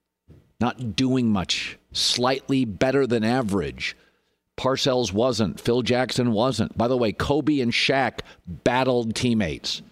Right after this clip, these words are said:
Great people do that. They've got really, really high standards. Do you wanna win,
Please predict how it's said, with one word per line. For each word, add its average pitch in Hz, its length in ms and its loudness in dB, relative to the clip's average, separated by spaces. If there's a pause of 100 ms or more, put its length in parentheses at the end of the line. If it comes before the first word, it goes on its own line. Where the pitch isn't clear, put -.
(960)
Great 127 260 0
people 175 320 0
do 151 240 0
that. 90 300 -6
They've 113 120 0
got 110 260 0
really, 135 280 2
really 151 220 2
high 143 180 0
standards. 156 520 -2
Do 120 120 -2
you 123 120 2
wanna 120 300 2
win, 147 640 0